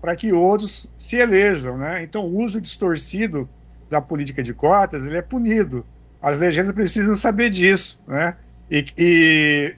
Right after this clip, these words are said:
não basta apenas o advogado saber, ou o presidente do partido. Quem for candidato por uma legenda tem que tá vigilante também pra saber se tudo está ok,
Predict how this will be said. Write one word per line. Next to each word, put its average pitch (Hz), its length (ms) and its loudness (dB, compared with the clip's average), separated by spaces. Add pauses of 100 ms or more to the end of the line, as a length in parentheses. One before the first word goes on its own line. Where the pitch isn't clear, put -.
não 175 180 -4
basta 180 460 2
apenas 165 500 -4
o 165 160 -4
advogado 147 800 0
saber, 139 600 -4
ou 131 140 -2
o 131 40 -6
presidente 143 560 -10
do 151 60 -14
partido. 135 540 -6 (420)
Quem 262 200 4
for 214 260 2
candidato 151 580 -2
por 143 120 -6
uma 135 100 -2
legenda 135 580 -4
tem 180 200 -8
que 202 100 -12
tá 196 240 0
vigilante 185 720 -2
também 143 340 -2
pra 185 200 -2
saber 180 480 0
se 202 180 -8 (140)
tudo 254 180 -2
está 147 300 0
ok, 151 600 2